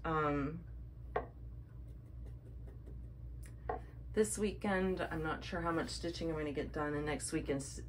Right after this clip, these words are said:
is Stitch New Jersey, and that's not going with me there.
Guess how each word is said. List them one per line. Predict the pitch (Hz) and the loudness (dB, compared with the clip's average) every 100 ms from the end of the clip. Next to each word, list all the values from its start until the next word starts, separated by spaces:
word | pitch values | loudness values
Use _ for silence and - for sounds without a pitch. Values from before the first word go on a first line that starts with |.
| - | -6
is | 135 | -2
Stitch | - 151 - | 0 0 -2
New | 151 131 | -2 0
Jersey, | 139 135 147 135 120 | 2 0 0 0 0
and | 143 | 2
that's | 135 120 | 2 2
not | 139 - | 0 0
going | 139 131 127 | 2 4 4
with | 127 - | 2 0
me | 131 | 2
there. | 131 123 123 | 2 2 0